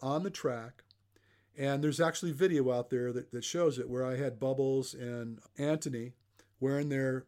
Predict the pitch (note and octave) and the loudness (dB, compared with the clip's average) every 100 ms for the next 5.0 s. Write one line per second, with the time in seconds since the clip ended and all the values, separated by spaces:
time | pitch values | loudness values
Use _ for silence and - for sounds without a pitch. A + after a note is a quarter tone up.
0 | _ - D#3 D3+ D3+ C3 A2+ A2+ - - | _ 0 4 4 4 0 -4 -6 -10 -14
1 | - - A#2+ D3 D#3+ D#3 C#3 C3 A#2 A2+ | -18 -12 0 2 4 2 0 0 0 -2
2 | B2 A2 - - F3 F3+ E3+ - - _ | -4 -4 -2 0 2 0 -4 -12 -20 _
3 | _ _ - - G#3+ - F3 E3+ E3 D#3+ | _ _ -4 2 2 4 2 4 6 6
4 | D#3 - _ B2+ A#2+ - D3+ D3+ G2 | 2 -6 _ -4 -4 -2 -4 -2 -4